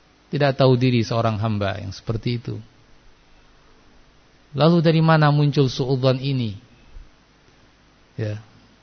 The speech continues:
Nah, itulah kekurangan diri kita.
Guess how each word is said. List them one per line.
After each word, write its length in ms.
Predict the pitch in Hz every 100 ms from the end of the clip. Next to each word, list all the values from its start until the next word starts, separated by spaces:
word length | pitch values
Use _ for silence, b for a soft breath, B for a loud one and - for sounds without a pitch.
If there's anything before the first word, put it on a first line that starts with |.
| _ _ _ _ _ _ _
Nah, 320 | 120 117 98 - - - _ _
itulah 320 | 135 131 127 117
kekurangan 480 | 127 117 117 113
diri 240 | 113 110 107
kita. 320 | 110 -